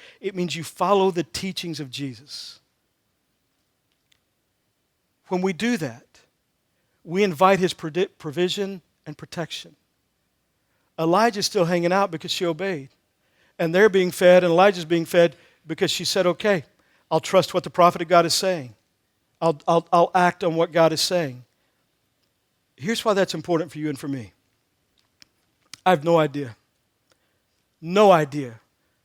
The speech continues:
what the next few months are going to look like. I don't know what's gonna happen Tuesday, but in some ways, while it matters a lot,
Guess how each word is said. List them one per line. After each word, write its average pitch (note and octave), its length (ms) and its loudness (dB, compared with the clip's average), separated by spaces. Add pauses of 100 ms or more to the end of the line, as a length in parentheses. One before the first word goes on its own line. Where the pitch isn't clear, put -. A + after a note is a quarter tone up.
(140)
what F3 140 2
the E3 80 -4
next D#3+ 240 -2
few D#3+ 160 -6
months D3+ 260 -6
are D3 60 -14
going C#3+ 180 -8
to C3+ 80 -14
look B2+ 220 -16
like. - 440 -20 (3000)
I F#3+ 160 10
don't F#3+ 120 6
know F3 80 6
what's E3+ 180 2
gonna E3+ 180 0
happen D#3 520 0 (180)
Tuesday, F3+ 540 2 (1900)
but E3 100 -2
in D#3 80 -6
some F#3 300 -2
ways, D#3 580 -2 (240)
while D#3+ 180 0
it E3+ 80 -2
matters D#3+ 360 2
a D#3 60 -2
lot, E3 360 2